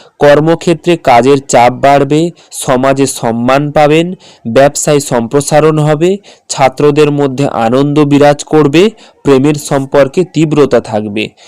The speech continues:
ফেব্রুয়ারি মাস, সামাজিক কাজে ব্যস্ত থাকবেন, চাকরিতে পদোন্নতি হবে, আপনাকে নতুন পরিস্থিতির মধ্য দিয়ে যেতে হতে পারে,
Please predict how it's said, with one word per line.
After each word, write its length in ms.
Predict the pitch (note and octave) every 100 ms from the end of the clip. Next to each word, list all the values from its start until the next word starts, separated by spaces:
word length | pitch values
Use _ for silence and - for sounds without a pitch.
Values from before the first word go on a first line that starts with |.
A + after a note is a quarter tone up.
| - _
ফেব্রুয়ারি 580 | - D3+ D#3 D#3+ D3+ C#3+
মাস, 260 | A2+ G#2 - - - -
সামাজিক 560 | - B2+ C3 C#3 D#3 -
কাজে 300 | D3+ C#3 B2 A2 G#2+
ব্যস্ত 320 | G#2+ A#2+ A#2+ -
থাকবেন, 460 | C3 D3+ D3 D#3+ F#3 G3+ _ - _ -
চাকরিতে 500 | C#3 B2 - C3+ C3+
পদোন্নতি 680 | A#2+ A#2+ A#2 C#3 D#3 D#3 E3
হবে, 300 | D#3+ E3 F3+ G#3 G3+ - -
আপনাকে 500 | B2+ - C3+ C3+ C3
নতুন 340 | B2+ C3 D#3 D3 C#3
পরিস্থিতির 640 | C3+ D3 D3 E3 D3+ E3
মধ্য 280 | D3+ C#3+ C3+ C#3+
দিয়ে 240 | C3+ C#3 A#2
যেতে 300 | A#2+ B2+ D#3
হতে 280 | C#3+ D3 E3
পারে, 280 | E3 E3